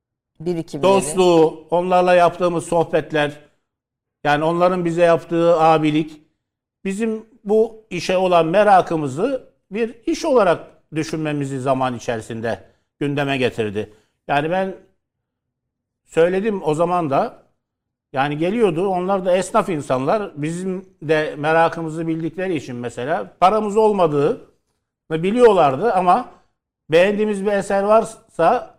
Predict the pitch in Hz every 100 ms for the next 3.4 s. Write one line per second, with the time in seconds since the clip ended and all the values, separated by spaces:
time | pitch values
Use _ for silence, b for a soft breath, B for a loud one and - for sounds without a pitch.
0 | - 214 233 226 196 190 185 226 - 208
1 | 175 160 185 220 208 202 190 156 170 214
2 | 180 151 - 254 277 269 196 127 98 95
3 | 85 - _ -